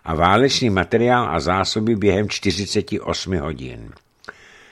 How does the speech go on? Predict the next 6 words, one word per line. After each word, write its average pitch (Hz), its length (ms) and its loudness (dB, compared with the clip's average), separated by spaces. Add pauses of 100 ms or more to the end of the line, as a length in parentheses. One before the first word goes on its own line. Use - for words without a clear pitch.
(180)
Velitel 131 380 4
osmého 156 380 2
loďstva, 76 560 0
viceadmirál 110 960 0
Gunichi 107 580 0
Mikawa, 82 720 0